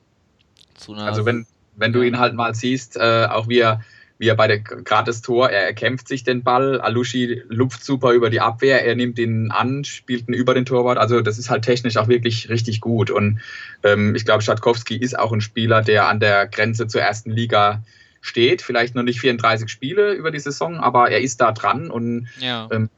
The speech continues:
Speaker 2: vielleicht in einem, in einem Umfeld, wo er dann auch Spielzeiten kriegt und vielleicht noch ein, zwei Leute nebendran hat, die auch stark sind. Also ich traue durchaus zu und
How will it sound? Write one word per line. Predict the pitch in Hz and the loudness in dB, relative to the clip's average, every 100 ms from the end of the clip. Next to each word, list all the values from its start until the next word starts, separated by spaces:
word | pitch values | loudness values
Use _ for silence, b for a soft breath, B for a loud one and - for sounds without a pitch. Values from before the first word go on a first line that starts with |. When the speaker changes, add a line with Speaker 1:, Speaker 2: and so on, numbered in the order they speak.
| _ | _
Speaker 2:
vielleicht | 120 107 117 117 | 0 2 2 0
in | 120 | -2
einem, | 117 | -2
in | 113 | -2
einem | 113 | -2
Umfeld, | 110 127 131 143 139 135 - | -2 -4 0 2 2 0 -2
wo | 113 | 2
er | 110 | 2
dann | 107 | 2
auch | 107 | 0
Spielzeiten | 110 - 120 120 123 123 123 | -2 -4 -6 0 0 2 -2
kriegt | 131 123 | -4 -4
und | 110 | -2
vielleicht | 110 110 | 0 0
noch | 107 | 0
ein, | 80 107 | 0 -2
zwei | 107 107 | 2 4
Leute | 110 110 | 4 2
nebendran | 107 104 107 - 110 | -2 -2 -2 -2 0
hat, | 110 113 | -2 -4
die | - | -2
auch | 95 117 | -2 0
stark | 110 98 | 2 2
sind. | - 107 123 | 0 -2 -2
Also | 98 104 | -2 -4
ich | 90 107 | -6 -2
traue | 95 104 104 _ _ _ _ _ _ _ _ _ _ _ _ _ _ _ _ _ | 2 2 0 _ _ _ _ _ _ _ _ _ _ _ _ _ _ _ _ _
durchaus | 107 110 95 98 | -4 -2 -2 -4
zu | - 117 107 | -6 -4 -2
und | 98 110 | -2 -4